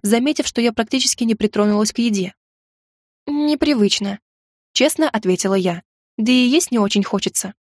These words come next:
«Ты не первая эрха из другого мира», важно произнес Акио, «и мы тщательно изучили вопрос вашего питания. Через специальный анализатор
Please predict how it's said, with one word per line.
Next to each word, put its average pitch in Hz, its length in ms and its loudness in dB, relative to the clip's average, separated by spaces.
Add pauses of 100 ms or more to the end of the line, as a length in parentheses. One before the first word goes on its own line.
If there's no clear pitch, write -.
(300)
«Ты 190 140 4
не 220 160 6
первая 175 540 2
эрха 233 300 0
из 254 120 2
другого 190 380 2
мира», 160 400 -2 (400)
важно 262 400 2
произнес 208 500 2
Акио, 170 440 -4 (300)
«и 196 80 4
мы 185 140 6
тщательно 262 600 2
изучили 247 400 2
вопрос 208 400 0
вашего 180 360 2
питания. 160 560 -6 (280)
Через 320 300 0
специальный 220 600 2
анализатор 185 800 2